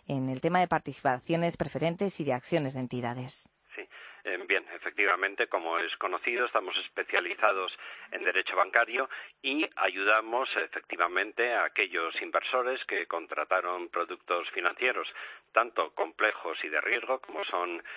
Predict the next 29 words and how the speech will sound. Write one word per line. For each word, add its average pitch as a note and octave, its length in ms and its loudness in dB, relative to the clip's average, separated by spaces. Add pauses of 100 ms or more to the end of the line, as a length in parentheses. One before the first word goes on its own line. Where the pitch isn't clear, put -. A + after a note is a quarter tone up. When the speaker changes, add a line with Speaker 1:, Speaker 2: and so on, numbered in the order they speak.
(200)
Speaker 2:
las E2 200 2
participaciones E2+ 840 0
preferentes F2 640 0
y E2+ 40 0
obligaciones D#2 580 -4
subordinadas, G2+ 600 0 (260)
como E2+ 160 0
aquellos A#2+ 380 0
otros F2 400 0
productos B2 540 -4 (100)
que, B2+ 180 2 (220)
no A2 140 -2
siendo F2+ 260 -2
complejos, F2+ 560 -4
sí A#2+ 100 -2
que - 160 -2
conllevaban F#2 580 2
un E2 160 -8
riesgo G#2+ 400 2 (220)
y C#3 120 -6
que C3+ 160 2
en G2 140 -2
todos C#3 320 2
los E2 200 -4
casos G#2+ 380 2
esas A#2 380 0
contrataciones G#2 800 0
se G2 100 0
caracterizaron F2+ 920 2